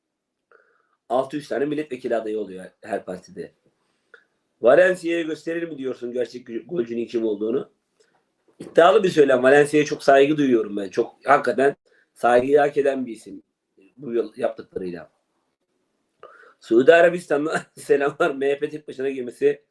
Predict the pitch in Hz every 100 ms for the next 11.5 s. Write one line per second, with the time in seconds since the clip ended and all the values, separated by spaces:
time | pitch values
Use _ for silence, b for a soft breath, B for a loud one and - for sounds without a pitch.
0 | _ _ _ 135 139 131 123 113 107 -
1 | 95 113 - - _ _ _ _ - 123
2 | 151 185 170 175 175 285 170 - - -
3 | - - - 143 - b b _ _ -
4 | - 175 - - _ _ - 151 147 143
5 | 131 123 123 113 123 123 120 120 - _
6 | _ _ - 117 110 104 101 101 _ _
7 | _ _ _ _ _ _ _ _ _ _
8 | _ - 117 139 110 117 127 123 113 107
9 | - 101 - 127 127 _ _ _ _ _
10 | - - 131 127 123 - 110 104 98 -
11 | 101 - 110 127